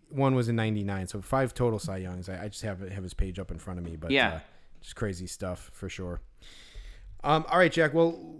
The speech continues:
Speaker 1: we can wrap it up this way, um, with a fun little sub game.
Speaker 2: Okay.
Speaker 1: I'm gonna give you four pairs of team, uh, four, four pairs of players. Two of them,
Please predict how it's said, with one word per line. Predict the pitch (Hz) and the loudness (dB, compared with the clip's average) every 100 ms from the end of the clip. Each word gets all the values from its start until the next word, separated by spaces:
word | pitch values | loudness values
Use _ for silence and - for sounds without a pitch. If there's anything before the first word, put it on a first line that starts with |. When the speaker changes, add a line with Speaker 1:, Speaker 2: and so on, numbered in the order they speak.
| - - | -16 -2
Speaker 1:
we | 180 | 0
can | 208 | 4
wrap | 202 202 | 6 6
it | 190 | 6
up | 165 | 4
this | 165 151 | 2 2
way, | 156 151 147 143 | 4 6 6 4
um, | 139 131 127 123 139 | 4 6 6 2 0
with | 127 | -2
a | 127 | 2
fun | 135 131 127 | 4 6 6
little | 123 117 110 107 | 6 6 4 0
sub | 104 - 123 113 | 0 2 4 4
game. | 113 104 98 - - - | 0 0 -2 -6 -16 -8
Speaker 2:
Okay. | 120 131 | -2 2
Speaker 1:
I'm | 156 | 4
gonna | 185 | 6
give | 185 190 | 4 4
you | 196 | 4
four | - - 175 185 190 | 2 4 6 8 6
pairs | - 147 139 117 110 - | 4 2 4 4 2 -2
of | - 120 104 | -2 -2 -2
team, | - 123 - | -2 -2 0
uh, | 131 | -4
four, | - 170 170 - - | 2 4 4 -2 0
four | 190 185 | 4 6
pairs | 175 170 139 | 6 6 2
of | - | 0
players. | 123 107 98 92 - - - - _ - - | 2 2 0 -4 -10 -18 -20 -20 _ -20 -2
Two | - 190 | 4 6
of | 190 | 6
them, | 190 190 185 | 6 6 4